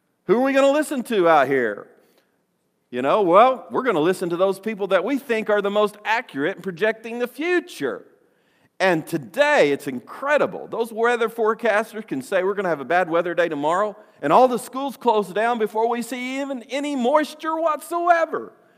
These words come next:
It never happened in our day, right? No, it never happened.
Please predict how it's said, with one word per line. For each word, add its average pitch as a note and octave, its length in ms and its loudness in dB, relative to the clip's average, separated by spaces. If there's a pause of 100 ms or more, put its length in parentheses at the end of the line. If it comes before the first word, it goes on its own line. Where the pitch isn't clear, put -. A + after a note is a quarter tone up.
(280)
It C4+ 120 -4
never D4+ 400 6
happened E3 320 4
in C#3+ 100 0
our C3 180 4
day, A#2+ 200 2
right? G#3+ 300 4 (880)
No, E4+ 320 2
it F4 120 -4
never F4 360 6
happened. C#3 440 4